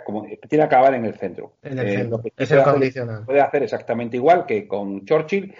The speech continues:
Speaker 1: tú
Speaker 2: Vale.
Speaker 1: juegas una carta muy fuerte y, y luego lo dejas al final.
Speaker 2: Vale. Y
Speaker 1: Normalmente,
Speaker 2: el
Speaker 1: si uno no quiere armisticio y los otros tres quieren armisticio, pues lo normal es que haya armisticio.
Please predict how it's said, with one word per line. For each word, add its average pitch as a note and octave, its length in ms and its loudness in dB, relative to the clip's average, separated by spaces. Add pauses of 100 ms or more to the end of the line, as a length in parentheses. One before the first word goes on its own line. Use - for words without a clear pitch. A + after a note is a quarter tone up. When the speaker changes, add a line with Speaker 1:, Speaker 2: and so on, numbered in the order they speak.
(220)
Speaker 1:
tú - 80 -4
Speaker 2:
Vale. A#2 120 -2
Speaker 1:
juegas G2+ 220 0
una - 100 -20
carta A2+ 220 0
muy C3 120 -2
fuerte D#3+ 300 2 (220)
y, A2+ 80 -6
y A2 60 -4
luego G2 260 0
lo A2 100 0
dejas F#2+ 280 -8
al - 80 -14
final. - 260 -20 (320)
Speaker 2:
Vale. G#2 520 -12 (180)
Y C#3+ 100 -6
Speaker 1:
Normalmente, C#3+ 380 6
Speaker 2:
el C#3+ 120 2
Speaker 1:
si C#3 400 -2
uno D#3+ 160 6
no F3 160 4
quiere E3 200 6
armisticio D#3+ 540 2
y A2 40 4
los A2 80 0
otros B2 160 -2
tres C#3+ 120 2
quieren C#3 180 2
armisticio, C#3+ 340 -4
pues G#2+ 280 -4
lo G2 180 -8
normal F#2+ 400 -6
es G#2+ 80 -4
que G#2+ 260 -2
haya F#2 200 -2
armisticio. F2 560 -10